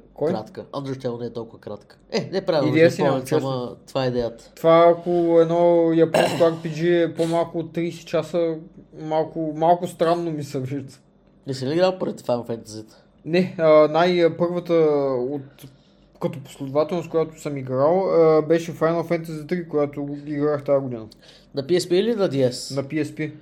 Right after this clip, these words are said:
Speaker 1: понеже,
Speaker 2: А.
Speaker 1: а, а, имаше, имаш на P S P-то бутон за,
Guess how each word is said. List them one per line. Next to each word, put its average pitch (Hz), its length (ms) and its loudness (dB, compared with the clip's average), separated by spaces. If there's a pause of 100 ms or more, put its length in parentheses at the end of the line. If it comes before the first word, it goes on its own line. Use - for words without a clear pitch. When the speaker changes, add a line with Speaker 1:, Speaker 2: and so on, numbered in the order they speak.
Speaker 1:
понеже, 143 340 -2
Speaker 2:
А. 156 200 4
Speaker 1:
а, 139 680 2
а, 135 60 -2
имаше, 147 340 -8
имаш 147 600 -8
на 139 100 -8
P 143 180 -8
S - 20 -6
P-то 143 260 -16
бутон 135 400 -10
за, 131 360 -6